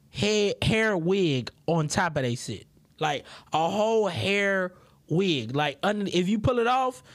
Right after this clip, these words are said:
you gonna see, like, them braids or whatever that run <laughs> around that they sewed it in. Niggas getting sew in hairlines. Real talk. We got Just for Men. I got, like, a gray hair in here. People getting Just for Men, you know, to take out all the grays. You know what I'm saying? But that's over the counter. I get it. Beijing,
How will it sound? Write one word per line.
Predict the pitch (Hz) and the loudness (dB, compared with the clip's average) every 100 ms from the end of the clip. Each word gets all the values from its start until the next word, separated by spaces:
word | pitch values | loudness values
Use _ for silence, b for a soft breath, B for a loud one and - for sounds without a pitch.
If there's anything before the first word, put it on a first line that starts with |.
| B B | B B
you | 196 | 0
gonna | 226 208 | 0 0
see, | 226 208 | 0 0
like, | 185 165 | 0 -2
them | 156 | 0
braids | 170 220 208 170 | 0 2 0 0
or | 175 | 0
whatever | 180 170 165 | 0 0 0
that | 160 | 0
run | 180 180 | 0 0
<laughs> | |
around | 175 - 214 | -2 -2 -2
that | 196 170 | -2 -2
they | 185 | -4
sewed | - 202 208 202 | -4 -2 0 0
it | 165 | -2
in. | 170 180 - _ _ _ - B 220 | -2 -4 -10 _ _ _ -8 B -2
Niggas | 220 240 | -2 0
getting | 202 196 | 0 -2
sew | - - 202 196 | -4 -2 0 0
in | 185 170 170 - B - | 0 -2 -6 -14 B -2
hairlines. | 185 165 127 - - - - B B B | 0 0 -2 -6 -12 -18 -20 B B B
Real | 254 277 | -2 0
talk. | 311 285 147 - _ _ _ _ _ _ - - | 0 0 -2 -8 _ _ _ _ _ _ -18 -4
We | 214 | -2
got | 247 196 | 0 0
Just | 180 220 208 | -2 -2 -4
for | |
Men. | 185 220 196 B B - | -2 -2 -4 B B -6
I | 185 | -4
got, | |
like, | 160 135 | -2 -4
a | 127 | -2
gray | 151 170 | -2 0
hair | 165 156 143 | 0 0 -2
in | 123 143 | -2 0
here. | 147 139 B B | 0 -2 B B
People | 208 202 | -4 -2
getting | 175 180 156 | -2 0 0
Just | 185 - | -2 -2
for | 165 | -2
Men, | 180 180 151 | -2 -2 -4
you | 165 190 | -4 -2
know, | 160 | -2
to | 143 | -2
take | - 175 170 | -4 -4 -2
out | 147 | -2
all | 165 | -2
the | 156 | -4
grays. | 143 180 208 - - - - | -4 -4 -4 -8 -12 -20 -12
You | 151 175 | -4 -2
know | |
what | 175 | -2
I'm | |
saying? | 185 156 | -2 -2
But | 160 | -2
that's | 190 | -2
over | 151 147 | -2 -2
the | 135 | -2
counter. | 156 139 131 | -2 -2 -2
I | 131 | -2
get | 135 | -2
it. | 120 | -2
Beijing, | 131 139 147 139 | -2 -2 -2 -2